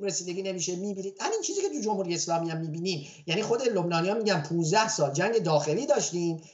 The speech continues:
بعد بیش از سی سال فساد و دزدی از مجاری قانونی، یعنی یک جور زوال زندگی مدنی هست. حالا ما که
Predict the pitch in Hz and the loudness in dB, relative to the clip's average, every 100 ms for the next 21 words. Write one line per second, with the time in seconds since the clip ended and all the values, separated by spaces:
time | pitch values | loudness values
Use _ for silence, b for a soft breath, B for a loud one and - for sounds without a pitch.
0 | B - 226 285 277 262 - 262 - 262 | B 2 4 2 0 0 0 0 -2 -2
1 | 262 277 285 - 190 - 233 262 190 160 | 0 2 2 0 -2 0 4 2 2 -2
2 | 147 180 170 180 240 277 B B - 175 | 0 0 -2 -6 -6 -6 B B 0 0
3 | 170 175 175 170 175 180 240 285 180 190 | 2 0 2 2 2 0 4 4 6 6
4 | 190 185 190 185 240 185 B B B 170 | 6 4 2 0 0 -2 B B B -4
5 | 208 285 B B 165 214 262 - 254 247 | -2 -2 B B -6 -6 -4 -4 -2 0
6 | 160 147 156 156 151 185 214 226 233 220 | 2 2 2 2 4 4 4 4 2 2
7 | 160 160 151 151 147 165 240 208 156 147 | 2 2 2 2 2 0 0 2 2 4
8 | 151 202 175 143 B B 185 285 294 294 | 4 4 2 0 B B 2 4 4 4